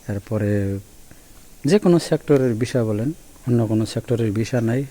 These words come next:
আপনার ফার্নিচার ফ্যাক্টরি বলেন, মার্কেটের বিষয় বলেন, হোটেলের বিষয় বলেন, আপনার এই ধরনের কোনো বিষয় বর্তমান মালয়েশিয়া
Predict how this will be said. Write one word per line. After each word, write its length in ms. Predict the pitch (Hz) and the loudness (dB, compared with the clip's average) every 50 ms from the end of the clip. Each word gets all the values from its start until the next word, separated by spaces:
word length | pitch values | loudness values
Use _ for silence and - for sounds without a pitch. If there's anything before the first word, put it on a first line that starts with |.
| - - | -12 -16
আপনার 240 | - 107 104 110 107 | -12 -8 -6 -6 -6
ফার্নিচার 400 | 104 - 117 113 113 - - 113 | -4 -4 -2 -2 -2 -2 -4 -4
ফ্যাক্টরি 340 | 104 123 - - 123 113 113 | -6 -6 -8 -4 -4 -2 -2
বলেন, 360 | 107 110 107 107 107 107 107 110 - - - - - - | -2 -2 -2 -2 -2 -2 -4 -6 -10 -14 -20 -20 -12 -8
মার্কেটের 460 | - 104 104 107 - - 107 123 110 110 | -6 -6 -6 -4 -6 -4 -4 -2 -2 0
বিষয় 280 | 110 107 - 117 110 | -2 -2 0 -2 -2
বলেন, 340 | 107 107 107 107 107 107 113 120 - - - - - - - - - | 0 -2 -2 -2 -2 -4 -6 -6 -10 -16 -20 -20 -20 -20 -20 -8 -6
হোটেলের 340 | - 107 - 123 123 120 117 | -2 0 2 2 4 4 2
বিষয় 260 | 110 110 - - 117 | 0 0 -2 -2 -2
বলেন, 380 | 110 110 110 107 107 104 107 113 113 - - - - - - - - - - - | -2 -2 -2 -2 -2 -2 -4 -6 -8 -12 -20 -20 -20 -20 -20 -20 -20 -20 -14 -10
আপনার 260 | 117 107 113 113 110 120 - | -8 -6 -4 -4 -4 -4 -2
এই 140 | - 127 120 | -2 0 0
ধরনের 340 | 110 123 120 123 120 120 117 | 2 2 2 2 2 2 0
কোনো 200 | - 123 120 117 | 0 0 0 0
বিষয় 380 | 104 113 113 - - 127 123 | 0 -2 -4 -2 -2 0 0
বর্তমান 420 | 117 113 117 117 - 120 117 113 110 | 0 0 -2 -4 -2 -2 0 0 2
মালয়েশিয়া 640 | 110 113 113 113 110 - - - 113 113 117 120 | 2 2 0 0 -2 -4 -4 -4 -2 -2 -2 -4